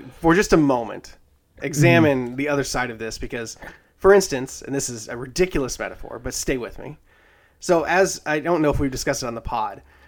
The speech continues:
Speaker 1: but I, I, I purchased a personal golf machine last year, right?
Speaker 2: Yes.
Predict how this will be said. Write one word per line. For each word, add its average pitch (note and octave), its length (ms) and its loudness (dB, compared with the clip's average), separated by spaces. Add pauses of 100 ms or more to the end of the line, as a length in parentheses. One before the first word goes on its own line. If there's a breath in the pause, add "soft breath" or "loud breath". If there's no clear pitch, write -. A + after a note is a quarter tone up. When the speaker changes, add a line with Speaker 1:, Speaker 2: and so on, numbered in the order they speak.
(100)
Speaker 1:
but C#3 240 -6 (340 soft breath)
I, F#3+ 260 6 (140)
I, E3+ 280 2
I F3+ 80 6
purchased G#3+ 360 0
a D3+ 40 -2
personal E3 480 2
golf C3 320 -2
machine - 420 -14 (160)
last A2 260 -6
year, - 280 -18
right? B2 240 -10
Speaker 2:
Yes. - 380 -10